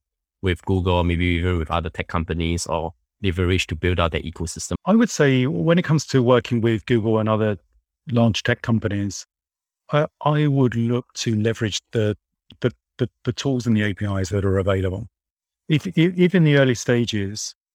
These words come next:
Speaker 2: I, I probably have colleagues that won't thank me for this, but if you're in the early stages,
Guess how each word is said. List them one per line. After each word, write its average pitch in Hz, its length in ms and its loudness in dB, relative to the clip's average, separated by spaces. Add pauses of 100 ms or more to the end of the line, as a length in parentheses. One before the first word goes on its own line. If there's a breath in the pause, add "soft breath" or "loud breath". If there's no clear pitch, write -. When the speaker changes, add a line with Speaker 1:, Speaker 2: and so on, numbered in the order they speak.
(160)
Speaker 2:
I, 151 260 0
I 147 140 -2
probably 113 260 -4
have 113 220 -2
colleagues 107 340 0
that 117 60 -4
won't 107 240 -4
thank 110 120 2
me 113 140 2
for 110 140 -4
this, 98 240 -6 (400 loud breath)
but 143 120 -2
if 180 200 -2
you're 160 180 6
in 143 80 6
the 131 140 6
early 120 180 4
stages, 110 640 -4